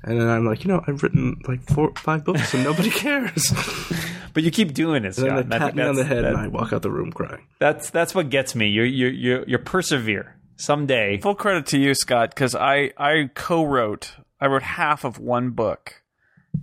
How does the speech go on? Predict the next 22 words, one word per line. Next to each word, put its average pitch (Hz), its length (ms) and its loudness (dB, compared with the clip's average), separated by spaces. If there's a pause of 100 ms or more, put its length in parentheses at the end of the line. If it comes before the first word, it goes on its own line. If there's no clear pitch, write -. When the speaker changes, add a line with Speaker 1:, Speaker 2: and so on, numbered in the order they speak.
(120)
Speaker 3:
in, 127 400 -2
like, 120 280 2
nineteen 127 540 2
ninety-five, 113 1900 -2
I 117 120 -6
think. - 460 -10 (840)
And 120 840 0 (880)
it 160 200 0
was, 131 420 0 (1000)
it 160 180 -2
was 156 160 0
a 139 40 -4
huge 269 720 -2
amount 151 260 4
of 127 100 0
work 123 280 0
to 117 100 -6
write 113 140 0
a 110 60 -2
technical 127 460 -4
book. 98 380 -4 (680)
And, 127 440 0